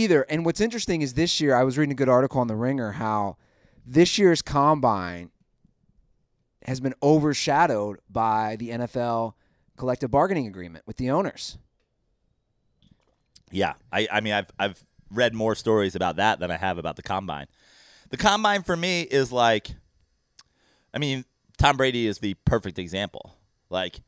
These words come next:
Speaker 2: guys go to the combine, they embarrass themselves.
Speaker 1: Yeah.
Speaker 2: They go on to be one of the greatest football players in the history of the world. Uh, we have guys who have gone to the combine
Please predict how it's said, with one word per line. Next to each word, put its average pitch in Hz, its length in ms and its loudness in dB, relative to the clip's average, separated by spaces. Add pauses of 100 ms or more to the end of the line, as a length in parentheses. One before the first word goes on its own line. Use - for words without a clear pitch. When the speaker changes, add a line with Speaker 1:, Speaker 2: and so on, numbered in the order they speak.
(260)
Speaker 2:
guys 120 240 4
go 123 100 0
to 117 60 2
the 110 120 -4
combine, 95 500 -2 (140)
they 98 380 -2
embarrass 98 440 -4
themselves. 78 580 -10
Speaker 1:
Yeah. 143 340 4
Speaker 2:
They 101 160 -2
go 101 140 -4
on 90 200 -4
to 101 120 -8
be 90 160 -6
one 87 160 -6
of 82 40 -8
the 82 60 -8
greatest 78 260 -8
football 76 220 -8
players 71 300 -10
in 73 80 -14
the 69 80 -16
history 71 280 -10
of 67 60 -8
the 67 60 -10
world. 65 300 -10 (500)
Uh, 87 340 2 (340)
we 117 200 -2
have 107 320 4
guys 101 300 2
who 107 80 0
have 90 80 -2
gone 98 160 -2
to 87 60 -8
the 87 60 -8
combine 87 480 -6